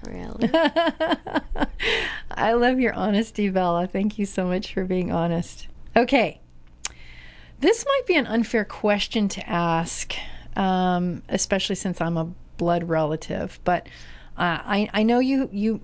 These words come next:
Speaker 2: heard what Tim had to say about family. So how do you feel about family? How important it is, is it to you?
Speaker 1: Um, well, it's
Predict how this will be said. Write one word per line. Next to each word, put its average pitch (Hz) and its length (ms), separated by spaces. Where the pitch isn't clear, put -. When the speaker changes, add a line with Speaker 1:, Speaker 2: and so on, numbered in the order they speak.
Speaker 2:
heard 202 300
what 208 180
Tim 226 180
had 196 160
to 190 60
say 202 180
about 190 240
family. 196 580
So - 180
how 277 220
do 320 80
you 233 280
feel 208 240
about 175 260
family? 170 760
How 233 220
important 202 480
it 175 80
is, 170 360
is 175 180
it 165 140
to 185 120
you? - 260
Speaker 1:
Um, 311 560
well, 339 440
it's - 460